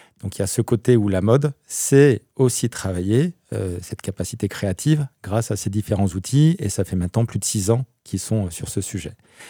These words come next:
Là, la véritable différence, c'est comment est-ce que n'importe quel créatif, de par, euh, l'usabilité de ses produits, sait utiliser un DALI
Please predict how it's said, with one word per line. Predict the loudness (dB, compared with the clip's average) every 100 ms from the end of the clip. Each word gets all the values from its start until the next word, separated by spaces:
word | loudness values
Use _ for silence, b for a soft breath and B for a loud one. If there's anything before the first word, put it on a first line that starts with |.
| B B 2
Là, | 6
la |
véritable | 8 6 6 4 2
différence, | 0 2 4 6 4
c'est | 4 2
comment | 4 2 4 4 2
est-ce | 0
que | 0
n'importe | 4 4 4 0
quel | -2
créatif, | -2 -6 -2 0 0 -2 -14 -6
de |
par, | -4 0 0
euh, | 0
l'usabilité | 0 2 2 0 -4 0 0 0 b b b _
de | -6
ses | -2 -2
produits, | 0 2 6 6 4
sait | 0 4 4
utiliser | 6 0 4
un | 4
DALI | 2 2 2 2